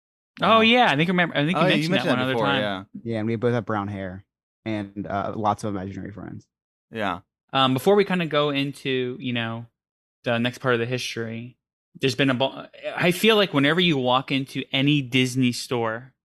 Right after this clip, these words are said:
Speaker 1: like, you know, over at Disney Springs or any, there, you see poo everywhere.
Speaker 3: Yeah, it's gross. And you clean it.
Speaker 1: <laughs>
Speaker 3: I had to make the joke. I had to do it once.
Speaker 1: I know. I
Speaker 3: I had to
Speaker 1: know.
Speaker 3: do
Speaker 1: It
Speaker 3: it
Speaker 1: was,
Speaker 3: once.
Speaker 1: I know it was, I know it was coming. I know
Speaker 3: But
Speaker 1: it was
Speaker 3: yeah, they
Speaker 1: coming.
Speaker 3: do. They, I mean, like I said, yeah, it's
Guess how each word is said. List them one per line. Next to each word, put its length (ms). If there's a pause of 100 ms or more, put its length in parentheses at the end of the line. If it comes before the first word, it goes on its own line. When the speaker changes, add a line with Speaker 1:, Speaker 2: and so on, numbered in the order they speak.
(320)
Speaker 1:
like, 260
you 100
know, 200
over 200
at 140
Disney 260
Springs 600
or 60
any, 160
there, 140
you 180
see 420
poo 200
everywhere. 480 (480)
Speaker 3:
Yeah, 200
it's 120
gross. 480 (140)
And 80
you 80
clean 180
it. 120 (600)
Speaker 1:
<laughs> 260 (2250)
Speaker 3:
I 180
had 120
to 60
make 120
the 160
joke. 200
I 140
had 60
to 60
do 180
it 60
once. 240
Speaker 1:
I 180
know. 240
I 100
Speaker 3:
I 80
had 40
to 80
Speaker 1:
know. 80
Speaker 3:
do 40
Speaker 1:
It 40
Speaker 3:
it 40
Speaker 1:
was, 100
Speaker 3:
once. 180
Speaker 1:
I 80
know 180
it 40
was, 200
I 140
know 120
it 40
was 120
coming. 220 (180)
I 40
know 40
Speaker 3:
But 40
Speaker 1:
it 40
was 60
Speaker 3:
yeah, 200
they 120
Speaker 1:
coming. 140
Speaker 3:
do. 80
They, 320
I 80
mean, 80
like 160
I 80
said, 180
yeah, 240
it's 180